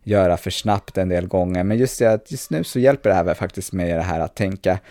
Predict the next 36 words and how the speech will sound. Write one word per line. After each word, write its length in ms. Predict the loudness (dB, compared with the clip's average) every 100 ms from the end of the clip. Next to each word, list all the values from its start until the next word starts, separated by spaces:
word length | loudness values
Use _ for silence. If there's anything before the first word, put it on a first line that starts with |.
| -20 -20 _ 0
en 300 | 2 4 2
boll 180 | 2 2
till. 220 | 0 2
Jag 120 | 2
sa 200 | 4 4
till, 360 | 4 2 4 2
till 100 | -2
han 300 | -2 -2 -4
som 280 | -2 -2 -2
spelade 520 | -2 2 4 4 2
då, 180 | 2 0
liksom 360 | -2 -6 -4 -2
att 140 | -4 -6
det 120 | -6
är 40 | -6
så 180 | -2 0
jag, 200 | 0 0 _ _ _ -20 -20 -20 -20 _ -10
eh, 140 | -10 -4
eh, 160 | -4 0 0
eh, 40 |
tänker 400 | 2 -2 -2 -4
till 140 | -4 -2
mig, 320 | -2 -2 -2
eh, 140 | -4 -2 0
eh, 60 | -2
tänker 320 | -2 -6 -4
för 120 | -4
mig 120 | -4
själv 420 | -2 2 2 2 -4
och 340 | -2 -2 -2 _ _ -4
eh, 460 | -4 -2 -2 0 0
sen 180 | 0
vid 100 | 0
något 140 | 0 -2
tillfälle 420 | -6 -2 -2 0
i, 240 | 0 0